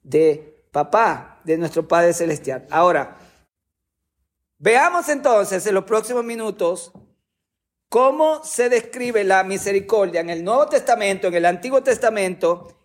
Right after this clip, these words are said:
y cómo el antiguo hebreo nos da las imágenes y los números para entender mejor cuál es el acto de la misericordia. Nos vamos a mover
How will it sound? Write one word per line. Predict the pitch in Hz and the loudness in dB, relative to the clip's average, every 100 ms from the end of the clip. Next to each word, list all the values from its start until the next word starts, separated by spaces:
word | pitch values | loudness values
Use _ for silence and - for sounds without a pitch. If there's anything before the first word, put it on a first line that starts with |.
| _ | _
y | 208 202 | -12 -2
cómo | 262 262 269 | -2 0 0
el | 240 | 0
antiguo | 208 196 277 311 330 320 302 - - | -2 -4 -8 -6 2 2 2 -8 -12
hebreo | 214 220 277 311 247 214 240 - _ _ _ _ - | -8 0 4 4 4 0 -2 -10 _ _ _ _ -6
nos | 214 214 | -2 0
da | 233 254 | 2 2
las | 240 202 | 2 0
imágenes | 208 202 262 330 285 233 202 202 190 - | -4 -2 2 2 2 -2 -6 -8 -10 -10
y | |
los | 202 196 | -2 -2
números | 196 285 254 190 170 165 - _ _ _ _ | 0 -2 0 -2 -4 -8 -14 _ _ _ _
para | 190 202 | 0 0
entender | 202 196 180 208 | -2 -4 -2 -2
mejor | 233 240 214 202 190 - | -2 -4 0 2 0 -2
cuál | 220 226 | 0 2
es | 226 | 2
el | 226 190 | 0 2
acto | 214 226 - 240 240 - _ | 2 2 -2 -2 -4 -18 _
de | 151 202 202 196 | -2 -2 -2 0
la | 190 180 175 - | 0 0 -4 -8
misericordia. | 190 175 - 180 170 165 151 | -6 -4 -2 -2 0 0 0
Nos | 165 180 | 0 2
vamos | 247 285 | 2 2
a | 277 | 2
mover | 240 208 208 190 240 - _ | 2 2 4 2 0 -14 _